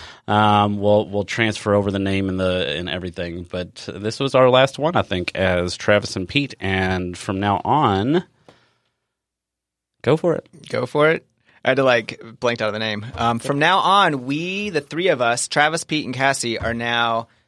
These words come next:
Speaker 2: half full because we are always learning so much, and we always wanna remember that there's always space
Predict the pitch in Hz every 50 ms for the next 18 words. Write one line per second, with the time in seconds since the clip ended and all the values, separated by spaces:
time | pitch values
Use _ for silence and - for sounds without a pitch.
0 | _ _ - - 135 131 127 - - 131 117 98 69 - - _ _ _ _ _
1 | - 117 110 120 113 110 110 110 107 - - - - _ _ _ _ - - 113
2 | 123 131 131 131 131 127 - - _ _ _ - 117 104 78 123 135 143 151 131
3 | 113 123 123 123 123 117 104 90 78 78 - - - 113 113 110 107 92 - -
4 | - - - 107 107 104 104 104 113 117 117 113 107 - 113 120 123 117 113 117
5 | 113 110 113 110 107 104 69 71 107 107 107 - 110 113 110 107 - - - -
6 | - - 110 107 92 85 - - - - -